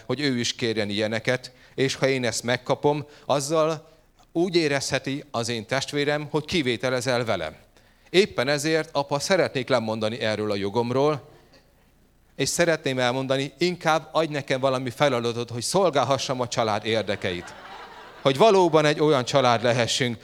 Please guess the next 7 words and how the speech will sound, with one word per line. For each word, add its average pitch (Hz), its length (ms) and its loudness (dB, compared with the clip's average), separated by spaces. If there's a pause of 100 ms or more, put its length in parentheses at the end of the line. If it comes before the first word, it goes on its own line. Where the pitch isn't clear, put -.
amiről 156 520 4
majd 139 220 2
tíz 143 220 2
év 135 120 2
múlva 135 240 2
könyvekbe 113 580 2
írnak. 101 420 -4